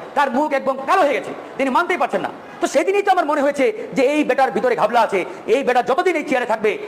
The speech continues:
I am sorry যে আসলে ওনাকে এ-, এটা বলতে আমরা বাধ্য হচ্ছি, আমরা বলতে চাই নাই,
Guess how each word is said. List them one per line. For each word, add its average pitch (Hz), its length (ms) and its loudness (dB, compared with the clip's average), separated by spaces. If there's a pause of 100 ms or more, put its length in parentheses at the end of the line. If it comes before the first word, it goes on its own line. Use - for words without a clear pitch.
(120)
I - 40 4
am 262 120 -8
sorry 269 200 2 (300)
যে - 80 0
আসলে 233 220 2 (280)
ওনাকে 226 260 2 (160)
এ-, 214 120 0
এটা 214 120 0
বলতে 247 260 0
আমরা 214 120 2
বাধ্য 190 280 0
হচ্ছি, 175 220 -2
আমরা 208 80 -2
বলতে 269 180 0
চাই 294 180 -2
নাই, 185 140 -4